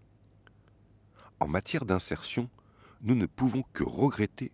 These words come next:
une fois de plus la tentative de déstabilisation des départements,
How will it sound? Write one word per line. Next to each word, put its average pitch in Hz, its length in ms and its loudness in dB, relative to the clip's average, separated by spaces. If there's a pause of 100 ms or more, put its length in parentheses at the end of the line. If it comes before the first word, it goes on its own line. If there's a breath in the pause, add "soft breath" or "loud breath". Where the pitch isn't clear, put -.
une 123 140 4
fois - 220 0
de 82 100 0
plus - 440 -6 (380 soft breath)
la 76 100 -8
tentative 120 720 -4
de - 120 -4
déstabilisation 107 1120 -4
des - 140 -10
départements, 73 640 -4